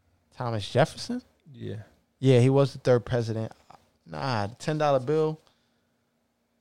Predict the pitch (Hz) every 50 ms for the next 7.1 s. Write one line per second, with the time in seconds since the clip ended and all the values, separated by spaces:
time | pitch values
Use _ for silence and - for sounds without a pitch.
0 | _ _ _ _ _ _ _ _ _ _ _ _ _ _ _ _ _ _ _ _
1 | _ _ _ _ _ _ _ _ - 135 - - - - 104 101 - - - -
2 | 120 117 110 104 98 - - 123 139 - - - - 165 160 165 - _ _ _
3 | _ _ _ - 139 156 165 190 202 - _ _ _ _ _ _ _ _ _ _
4 | _ _ _ _ _ _ _ _ _ _ _ _ _ _ _ _ _ _ _ _
5 | _ _ _ _ _ - 107 110 107 104 - - - 151 143 139 117 110 110 104
6 | 101 107 98 98 - _ _ _ _ _ _ _ - 135 117 110 - 113 101 101
7 | 101